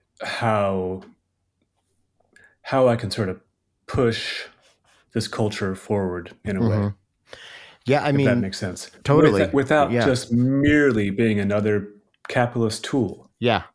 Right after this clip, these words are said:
Speaker 2: yeah. Mm-hmm.
Speaker 1: Essentially. You know, if you think about how humans engage with music for the last, whatever, thirty thousand years or sixty thousand years, you know, it's like we passed that culture on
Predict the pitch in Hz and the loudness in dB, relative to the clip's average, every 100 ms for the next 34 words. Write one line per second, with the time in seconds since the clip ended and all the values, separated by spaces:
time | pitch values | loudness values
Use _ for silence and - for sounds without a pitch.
0 | _ - 101 85 82 _ _ - 101 107 | _ -6 -6 -6 -10 _ _ -8 -4 0
1 | 104 - 107 113 135 127 123 165 156 135 | 0 -2 -2 -2 -2 -4 -2 -2 0 0
2 | 127 123 110 98 - - - - _ _ | 0 0 -2 -6 -16 -20 -20 -20 _ _
3 | - - 147 139 123 113 104 123 127 117 | -12 -2 0 2 0 0 2 2 2 0
4 | 101 104 135 110 101 101 - 101 95 101 | 0 2 2 0 -2 -4 -4 -2 0 0
5 | 104 101 101 98 117 104 95 95 113 110 | -2 -4 -6 -2 0 0 -4 -6 -2 0
6 | 117 113 113 117 110 107 113 113 117 - | 0 0 0 0 0 0 0 2 0 -2
7 | - - 135 127 127 113 117 117 107 101 | -8 -6 -6 -4 -6 -4 -2 -2 -2 0
8 | 117 120 117 - 117 117 120 113 107 98 | 0 0 -2 -2 -2 0 0 -2 -2 -4
9 | - - - - - - _ _ _ _ | -6 -20 -20 -20 -20 -20 _ _ _ _
10 | _ 110 120 123 123 123 123 123 120 - | _ 0 2 4 2 2 2 0 -4 -8
11 | _ _ _ _ _ _ _ _ - 127 | _ _ _ _ _ _ _ _ -2 2
12 | 127 135 127 - - 131 123 - 120 117 | 2 0 -6 -14 -4 -2 -2 -2 -2 -2
13 | - 117 113 113 107 107 107 107 110 | -2 -2 0 0 0 0 0 -2 -6